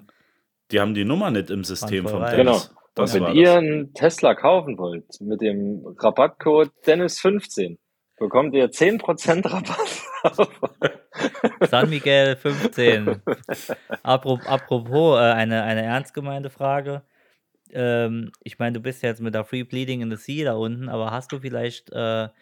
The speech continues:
Speaker 2: viele Ladestationen gesehen? Also wie, weißt du, wie die, äh, die Verhältnisse zum Laden in, in Spanien sind?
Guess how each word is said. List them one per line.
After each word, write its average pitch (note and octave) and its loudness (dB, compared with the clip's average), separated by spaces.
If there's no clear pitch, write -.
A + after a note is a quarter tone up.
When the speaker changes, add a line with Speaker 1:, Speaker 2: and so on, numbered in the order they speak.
Speaker 2:
viele C3+ -6
Ladestationen D3+ -6
gesehen? D3 -8
Also A2+ -8
wie, B2 -10
weißt B2 -2
du, C#3+ -6
wie C3 -8
die, A#2 -10
äh, A2 -10
die - -20
Verhältnisse C3+ -6
zum A#2+ -8
Laden B2 -6
in, A#2 -8
in A2 -12
Spanien A#2 -10
sind? B2+ -8